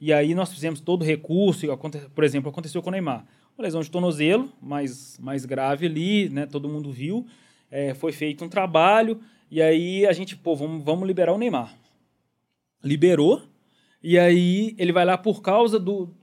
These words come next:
tornozelo que não, não estabilizou ali na hora, ele pegou e torce um joelho, entendeu?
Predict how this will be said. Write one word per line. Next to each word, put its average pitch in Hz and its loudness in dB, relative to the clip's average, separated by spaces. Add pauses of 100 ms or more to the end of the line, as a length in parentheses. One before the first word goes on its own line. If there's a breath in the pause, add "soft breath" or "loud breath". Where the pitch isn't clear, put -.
(160)
tornozelo 185 0
que 202 -8
não, 160 -10
não 156 -4
estabilizou 156 -2
ali 160 0
na 156 2
hora, 202 6
ele 202 4
pegou 180 2
e 185 -4 (160)
torce 165 0
um 156 -4
joelho, 123 -14 (640)
entendeu? 147 -4